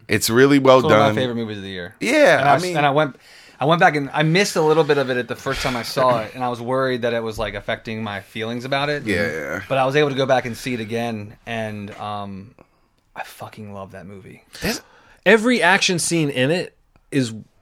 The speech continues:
Speaker 3: the best action scene I've ever seen.
Speaker 1: Yeah.
Speaker 2: In any other movie,
Speaker 3: Right.
Speaker 2: like,
Speaker 1: Yeah.
Speaker 2: standalone. That's the, that
Speaker 3: And
Speaker 2: makes that movie immediately better.
Speaker 3: And, I mean, it, it, I'm putting it in that category with movies like Fury
Speaker 2: Mm-hmm.
Speaker 3: Road,
Speaker 2: Sure.
Speaker 3: where you just say, "Okay, I was watching it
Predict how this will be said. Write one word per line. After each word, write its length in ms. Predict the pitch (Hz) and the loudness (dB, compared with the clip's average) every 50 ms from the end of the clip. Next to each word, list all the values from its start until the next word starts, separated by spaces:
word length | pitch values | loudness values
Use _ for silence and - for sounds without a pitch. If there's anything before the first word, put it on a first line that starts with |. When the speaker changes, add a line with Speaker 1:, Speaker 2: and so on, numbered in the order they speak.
| _ 113 | _ -4
Speaker 3:
the 80 | 127 123 | -2 2
best 260 | 104 139 131 - - | 4 4 4 4 4
action 320 | 131 123 120 - - 127 | 2 2 2 0 -2 -2
scene 180 | 110 - 123 117 | -2 -2 -2 -2
I've 140 | 110 107 104 | -2 -2 -2
ever 140 | 113 101 104 | -2 -4 -4
seen. 320 | - - 117 113 123 131 131 | -6 -4 -4 -4 -4 -2 0
Speaker 1:
Yeah. 200 | 92 95 90 175 | 2 4 6 6
Speaker 2:
In 120 | 202 202 | 6 6
any 240 | 202 208 220 226 220 | 6 4 6 6 6
other 180 | 220 208 196 185 | 6 4 4 2
movie, 280 | 175 175 180 175 160 | 2 2 2 6 8
Speaker 3:
Right. 280 | 196 240 202 117 104 160 | 8 8 8 6 4 2
Speaker 2:
like, 160 | 160 156 - - | 0 0 0 -2
Speaker 1:
Yeah. 100 | - 156 | -4 -4
Speaker 2:
standalone. 680 | 151 - - 185 180 170 165 156 147 139 123 107 107 113 | 0 2 2 2 4 4 2 2 2 2 0 -2 -6 -6
That's 220 | 127 127 127 - | -6 -6 -6 -6
the, 140 | - 147 127 | -8 -8 -2
that 140 | 139 156 170 | 2 4 4
Speaker 3:
And 80 | 185 180 | 4 4
Speaker 2:
makes 140 | 160 143 | 2 2
that 200 | 139 156 160 156 | 4 4 4 4
movie 260 | 156 156 156 143 143 135 | 4 2 2 2 0 0
immediately 400 | 131 131 135 131 131 127 120 117 | -2 -2 -2 -2 -2 -4 -4 -4
better. 260 | 107 113 107 101 98 135 | -4 -4 -4 -4 0 2
Speaker 3:
And, 120 | 180 185 | 4 4
I 40 | 196 | 6
mean, 160 | 202 208 196 | 6 4 4
it, 160 | 180 135 113 - _ _ _ _ _ _ _ _ | 2 -2 -6 -12 _ _ _ _ _ _ _ _
it, 120 | - 175 - | -6 -4 0
I'm 160 | - 160 170 | 0 0 0
putting 320 | 156 - 170 208 208 214 202 | 0 0 0 2 2 2 0
it 80 | 185 | 0
in 120 | 175 170 165 | -2 -2 0
that 180 | 156 151 123 - | -2 -2 -2 -4
category 680 | - 147 156 165 165 160 139 127 127 123 120 120 120 | -4 -2 -2 0 0 0 0 0 2 4 4 2 2
with 260 | 117 117 127 120 - - | 0 -2 -4 -6 -6 -6
movies 400 | 131 131 131 120 123 123 104 120 | -6 -4 -4 -4 -6 -6 -4 -4
like 520 | 123 120 120 120 117 101 - - - _ _ _ - _ _ _ - _ _ _ _ - | -2 -2 -2 -4 -4 -8 -12 -18 -20 _ _ _ -20 _ _ _ -20 _ _ _ _ -2
Fury 240 | - 160 156 147 135 | 2 4 4 4 4
Speaker 2:
Mm-hmm. 80 | 127 | 4
Speaker 3:
Road, 400 | 131 127 117 110 107 107 101 101 - | 4 4 4 4 2 0 -2 -6 -8
Speaker 2:
Sure. 220 | - - 170 135 - - - | -4 -4 -4 -4 -4 -10 -2
Speaker 3:
where 140 | - 135 135 | 4 4 6
you 120 | 135 131 131 | 6 4 2
just 220 | 131 147 135 - | 0 -2 -2 0
say, 180 | - 147 135 - | 0 0 0 0
"Okay, 380 | - 147 - 156 147 143 139 - - | -2 -4 -2 0 0 0 0 -2 -2
I 140 | - 120 147 | -2 0 2
was 160 | 165 160 131 | 2 0 0
watching 560 | 123 120 120 127 143 160 156 - - 135 127 | -2 0 0 2 2 2 0 -2 -4 -2 -2
it 220 | 120 117 120 - | -2 -2 -4 -6